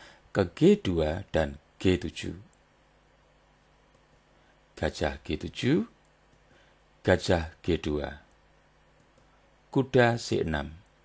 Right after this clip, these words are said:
pion D tiga, pion D enam. Dengan adanya tanda langkah pion putih ke C empat dan pion hitam ke C lima,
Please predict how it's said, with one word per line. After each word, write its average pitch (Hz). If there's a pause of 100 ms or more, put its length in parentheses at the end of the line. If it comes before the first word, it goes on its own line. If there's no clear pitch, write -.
(1040)
pion 78
D 80
tiga, 127 (1300)
pion 78 (260)
D 85
enam. 73 (3000)
Dengan 101
adanya 82
tanda 78
langkah 78
pion 76
putih -
ke -
C 82
empat 90 (1400)
dan 82
pion 85
hitam 80
ke 76
C 80
lima, 87